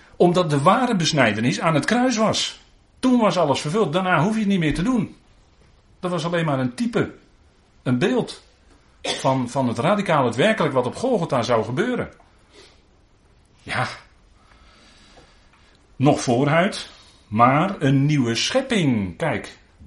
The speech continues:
dat is waar God nu mee rekent. Wij zijn in Christus een nieuwe schepping. En het heerlijke is dat we ook naar elkaar toe zo mogen rekenen.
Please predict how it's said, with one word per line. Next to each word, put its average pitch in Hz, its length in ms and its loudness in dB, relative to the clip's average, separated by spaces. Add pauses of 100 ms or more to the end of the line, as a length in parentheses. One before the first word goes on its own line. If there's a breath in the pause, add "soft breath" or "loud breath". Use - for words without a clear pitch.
(140)
dat 233 300 -2
is 220 220 -4
waar 175 220 -2
God 175 220 -4
nu 160 120 -2
mee 156 160 -2
rekent. 147 420 -2
Wij 90 200 -8
zijn 127 360 -6
in 196 260 0
Christus 175 600 -6
een 104 420 0
nieuwe 226 240 2
schepping. 95 480 -4 (1300 soft breath)
En 104 140 -2
het 85 100 -4
heerlijke 107 320 -4
is 87 80 -8
dat 117 180 -4
we 107 120 -12
ook 123 200 -4
naar 107 240 -2
elkaar 101 280 -6
toe 160 200 -6
zo 127 180 -2
mogen 95 320 -6
rekenen. 131 580 -6